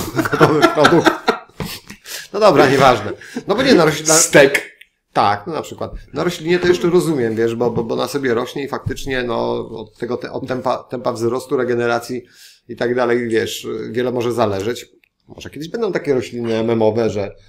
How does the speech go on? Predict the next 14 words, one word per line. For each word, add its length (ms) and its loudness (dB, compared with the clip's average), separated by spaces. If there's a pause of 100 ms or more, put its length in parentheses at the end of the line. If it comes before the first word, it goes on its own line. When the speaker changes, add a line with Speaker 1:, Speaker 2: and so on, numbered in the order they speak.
(160)
Speaker 1:
podchodzisz, 400 -2
zrywasz 520 2
i 160 -10 (440)
pięć 160 -8
sekund 280 -8
później 260 -4
masz 280 -6 (300)
znowu 240 -4
gałązkę, 460 -2
owoc. 240 -2 (1600)
No, 180 4
ale 120 4
właśnie, 360 2
e, 640 -4